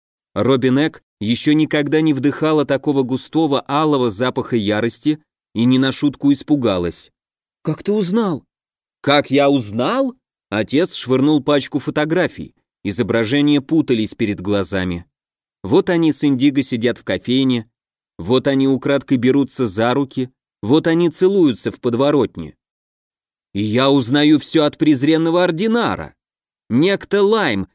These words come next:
вынюхивает, чем занимается моя дочь, а я даже понятия не имею об этом. А он откуда? Роял Блу рубанул ребром ладони по столу.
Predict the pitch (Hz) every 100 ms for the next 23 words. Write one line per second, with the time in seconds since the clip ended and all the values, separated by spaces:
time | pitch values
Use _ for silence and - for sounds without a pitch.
0 | _ 107 156 175 165 - 147 151 135 156
1 | 135 113 143 139 139 127 - 131 135 131
2 | 127 196 - - _ _ _ _ 87 95
3 | 107 107 127 123 127 127 156 151 170 180
4 | 139 139 131 127 123 123 113 110 98 110
5 | 101 101 92 80 _ _ _ _ - 143
6 | 156 160 160 - 165 151 143 135 _ _
7 | _ _ - 113 175 185 170 123 165 165
8 | 147 143 147 143 139 127 143 143 131 123
9 | 139 131 123 131 - 127 117 80